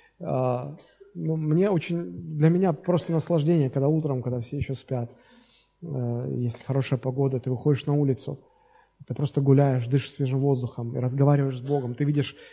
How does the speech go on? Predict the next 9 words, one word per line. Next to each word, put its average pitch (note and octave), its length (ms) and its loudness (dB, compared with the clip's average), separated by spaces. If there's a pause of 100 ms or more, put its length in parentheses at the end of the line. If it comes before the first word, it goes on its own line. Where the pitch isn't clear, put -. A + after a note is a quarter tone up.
красоту D3+ 420 2
Его C#3+ 180 6
творения. C3+ 720 2 (600)
И C3+ 60 0
это B2+ 140 -2
на D#3+ 80 4
самом G3 360 0
деле G3 200 0
доставляет E3+ 480 -4